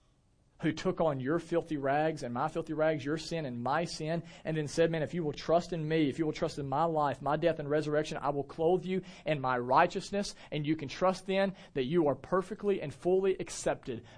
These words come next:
by the one who really matters, by your Creator. And whenever you experience this, he says, you can then experience the freedom that comes from knowing that you are perfectly accepted,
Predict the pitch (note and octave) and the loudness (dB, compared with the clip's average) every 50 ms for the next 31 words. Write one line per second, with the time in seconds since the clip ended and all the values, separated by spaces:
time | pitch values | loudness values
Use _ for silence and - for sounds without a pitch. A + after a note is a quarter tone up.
0 | - - C#3+ C#3 C#3 C3+ B2+ C3 C#3 D3+ E3 E3+ F3+ F#3 F#3+ G3+ F#3+ - - - | -2 0 0 2 2 -2 -2 -2 -2 0 0 2 2 0 -2 -4 -6 -8 -14 -20
1 | _ _ _ _ _ _ _ _ _ _ _ _ _ _ - D#3+ D3+ C3 C#3 D3 | _ _ _ _ _ _ _ _ _ _ _ _ _ _ -2 0 0 2 2 2
2 | D3+ D#3 D3 C3 G#2+ G#2 G#2+ G#2+ G#2 - - - - - - - _ _ _ _ | 2 2 0 0 -4 -8 -10 -12 -16 -16 -16 -16 -16 -16 -18 -20 _ _ _ _
3 | _ _ _ _ _ _ _ _ _ _ _ _ _ - _ D3 C#3+ C#3 C#3 D3 | _ _ _ _ _ _ _ _ _ _ _ _ _ -6 _ 2 2 2 2 -2
4 | D3 D3 - - D3 C3+ B2 A2+ A2+ A2 A2 A2 A2+ - - - _ _ _ _ | -4 -6 -6 -6 -6 -6 -6 -8 -10 -12 -12 -14 -14 -18 -20 -20 _ _ _ _
5 | _ _ _ _ _ - - - C#3+ D3 D3+ D3 D#3 D#3+ E3+ D#3+ E3 D#3+ E3 E3 | _ _ _ _ _ -20 -8 -4 -2 0 0 4 4 4 4 4 4 2 2 -2
6 | D3+ - - - - - E3 E3 E3 E3 F3 D#3+ - F3 F3 E3+ E3 D3 - E3 | -4 -4 -8 -12 -6 -2 0 0 0 0 -2 -2 -2 -2 -2 -2 -4 -6 -2 -2
7 | D3 C3+ A2+ A#2 D3+ E3+ E3 - D#3 D3+ D3 C#3+ C#3 C#3 C3 - - - D#3 D3+ | -2 -2 -2 -4 -4 -4 -2 -4 -4 -4 -4 -4 -4 -6 -10 -14 -10 -6 -4 -2
8 | D3+ D3 D3 - - - - - - B2+ C3+ - - - - C3 B2+ C#3 C#3 C3 | -2 -4 -4 -8 -12 -18 -20 -16 -10 -10 -10 -10 -12 -14 -14 -8 -4 -4 -4 -4
9 | A2+ G2+ F#2+ G2 A2 - - _ _ _ _ _ _ _ _ _ - C#3+ C#3 C#3 | -6 -8 -12 -14 -16 -20 -20 _ _ _ _ _ _ _ _ _ -8 -8 -8 -6
10 | - D#3 D3 D#3 D#3 - - D#3+ C#3+ B2 A#2 A2+ A2 A2+ A2+ C3 C3 C#3+ C#3 - | -4 -4 -4 -4 -4 -4 -6 -6 -6 -6 -6 -6 -8 -8 -8 -6 -4 -4 -4 -4
11 | B2+ A#2+ A#2+ A#2 A#2+ - - _ _ - - E3 E3+ E3+ F#3 E3 F3+ F3 E3+ E3+ | -4 -4 -4 -6 -8 -12 -20 _ _ -4 -2 -2 -2 -2 -6 -10 -8 -10 -10 -10
12 | - - - A2+ A2+ - - A#2+ A#2+ | -10 -10 -10 -10 -10 -12 -14 -16 -16